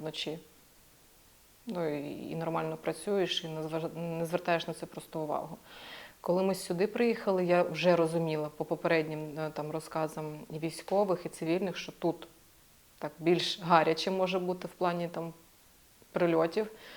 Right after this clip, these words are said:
Я вже морально на це була просто настроєна, але і коли ми там вже приїхали на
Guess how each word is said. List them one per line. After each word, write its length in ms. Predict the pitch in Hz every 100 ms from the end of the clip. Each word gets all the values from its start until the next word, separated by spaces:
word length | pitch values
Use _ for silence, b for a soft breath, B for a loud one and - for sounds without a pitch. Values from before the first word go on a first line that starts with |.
| B B B B -
Я 180 | 180 175
вже 200 | 165 165
морально 420 | 165 165 151 151
на 100 | 156
це 140 | -
була 180 | 156 151
просто 320 | - 156 -
настроєна, 1000 | 165 160 - 214 277 254 220 202 185 175 -
але 400 | 170 165 160 156 -
і 80 | 170
коли 240 | 170 170
ми 140 | 160
там 180 | 151 151
вже 200 | 156 160
приїхали 600 | 151 160 165 160 165 160
на 400 | 165 160 160 156